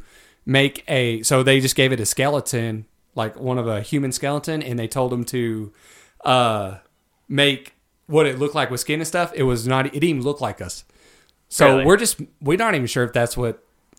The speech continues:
Speaker 1: dinosaurs look like, but we know what your mom's fat ass looks like. So.
Speaker 2: Gosh, dang. <laughs>
Speaker 1: So, man, um, have you ever gotten a massage, like a, a professional massage?
Speaker 2: I never have, man.
Speaker 1: Dude, I'm too scared.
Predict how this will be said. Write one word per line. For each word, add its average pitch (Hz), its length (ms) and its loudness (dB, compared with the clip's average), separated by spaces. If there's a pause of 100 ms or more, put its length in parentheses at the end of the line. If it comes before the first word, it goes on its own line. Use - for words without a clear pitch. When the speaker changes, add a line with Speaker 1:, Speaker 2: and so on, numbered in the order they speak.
(100)
Speaker 1:
dinosaurs 120 440 2
look 165 180 2
like, 98 300 -2 (280)
but 143 140 6
we 147 100 4
know 185 120 -2
what 185 120 -4
your 170 60 -2
mom's 156 240 0
fat 151 240 2
ass 147 240 0
looks 104 220 -6
like. 101 260 -6
So. - 140 0
Speaker 2:
Gosh, 196 680 10
dang. 262 580 8
<laughs> - 60 6 (2250)
Speaker 1:
So, 190 140 6
man, 175 240 8
um, 151 600 6
have 170 160 2
you 233 80 6
ever 202 260 4
gotten 143 320 2
a - 40 0
massage, 117 500 0 (160)
like 120 180 0
a, 107 460 -2
a 107 40 -8
professional 131 460 2
massage? 123 400 -6 (420)
Speaker 2:
I 120 140 -2
never 139 460 -6
have, 113 400 -2
man. 95 360 -8 (420)
Speaker 1:
Dude, 139 200 6
I'm 131 140 2
too 143 100 0
scared. 120 420 -2